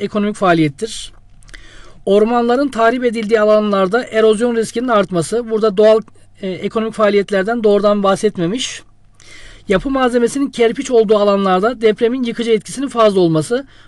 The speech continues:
Burada da ekonomik faaliyetlerden doğrudan bahsetmemiş. Bundan dolayı doğru cevabımız bir ve ikidir. A seçeneği doğrudur.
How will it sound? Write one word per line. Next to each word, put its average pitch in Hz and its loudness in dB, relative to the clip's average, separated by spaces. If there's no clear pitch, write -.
Burada 233 0
da 202 0
ekonomik 226 -6
faaliyetlerden 190 0
doğrudan 233 0
bahsetmemiş. 208 -2
Bundan 226 -2
dolayı 180 2
doğru 208 2
cevabımız 226 0
bir 202 -4
ve 214 2
ikidir. 226 -8
A 170 0
seçeneği 226 -2
doğrudur. 175 0